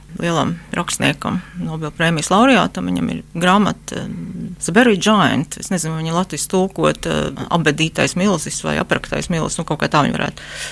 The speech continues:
tulkot. Un tā ir būtībā grāmata par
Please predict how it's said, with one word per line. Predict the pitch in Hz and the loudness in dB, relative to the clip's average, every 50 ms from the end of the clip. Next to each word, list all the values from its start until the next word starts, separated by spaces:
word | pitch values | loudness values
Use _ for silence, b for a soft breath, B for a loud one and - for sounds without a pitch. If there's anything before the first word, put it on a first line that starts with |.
| B | B
tulkot. | - 262 277 285 - 220 196 196 - - - - | 2 2 2 4 2 2 2 2 0 -6 -8 -2
Un | - 185 190 185 190 185 | 2 4 4 4 4 4
tā | - 233 240 247 - - | 4 4 4 4 4 2
ir | - 233 233 220 226 - | 2 2 2 0 -2 -8
būtībā | - - 202 226 226 226 202 190 175 165 185 185 180 170 | -8 -2 0 0 2 4 2 2 2 2 0 0 0 0
grāmata | 165 190 185 196 202 214 226 226 202 185 - - - 190 - - - | 0 0 2 4 6 6 6 6 4 2 0 -4 -8 -14 -14 -10 -4
par | 190 190 196 185 180 | 0 2 2 2 2